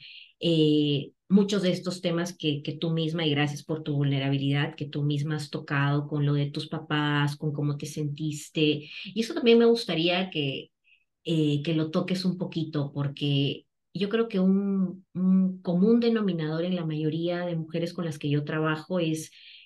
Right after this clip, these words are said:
que tienen una relación o con los dos, o con mamá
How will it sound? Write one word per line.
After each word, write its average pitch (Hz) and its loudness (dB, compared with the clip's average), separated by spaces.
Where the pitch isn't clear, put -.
que 185 -10
tienen 240 0
una 226 2
relación 185 0
o - -4
con 175 4
los 156 0
dos, - -4
o 185 2
con 156 0
mamá 156 2